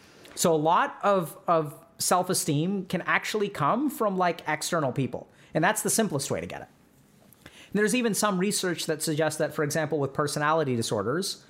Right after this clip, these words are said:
you know, stable relationships that are emotionally supportive over periods of time can start to really deal with some of those attachment issues and actually cause, like, improvements in symptoms for certain kinds of a-,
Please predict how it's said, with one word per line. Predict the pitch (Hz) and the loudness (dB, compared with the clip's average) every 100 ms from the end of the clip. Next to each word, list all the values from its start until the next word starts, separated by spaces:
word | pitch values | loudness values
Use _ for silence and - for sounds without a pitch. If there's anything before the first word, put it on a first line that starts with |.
| - - - | -20 -20 -6
you | 156 | -2
know, | |
stable | 143 - 170 185 196 190 | 0 0 2 2 4 2
relationships | 180 160 160 - 160 143 147 139 - | 2 2 2 0 -2 0 -2 -2 -2
that | 147 | 0
are | 143 135 | 2 2
emotionally | 135 151 147 151 139 | 2 0 0 -2 -2
supportive | 139 131 147 139 131 | -2 -2 0 0 0
over | 131 127 | 0 0
periods | - 139 143 135 | 0 -2 0 -2
of | 120 | -6
time | - 113 160 226 247 - - _ | -4 -2 0 -2 -4 -12 -20 _
can | 170 | -2
start | 151 185 175 - | 0 0 0 0
to | |
really | 160 170 180 | 0 2 2
deal | 147 156 170 | 2 2 2
with | 165 160 | 2 0
some | 156 | -4
of | 139 | -2
those | 135 123 | -2 -2
attachment | - 143 151 147 117 | 0 0 0 -2 -2
issues | 110 123 127 226 - - | -2 0 -2 -2 -4 -4
and | 156 | -2
actually | 151 156 175 156 | -2 -2 -2 -4
cause, | 156 151 151 151 143 - - - | -2 0 2 0 -2 -8 -16 -2
like, | 160 139 - | 0 0 0
improvements | 160 - 180 165 165 156 | -4 0 0 0 -2 -2
in | 143 | -4
symptoms | - 139 139 208 214 | -2 -2 -2 -2 -4
for | - 151 | -2 -4
certain | 165 151 | -2 -4
kinds | 131 131 127 | -2 -2 -2
of | 120 | -4
a-, | - | -6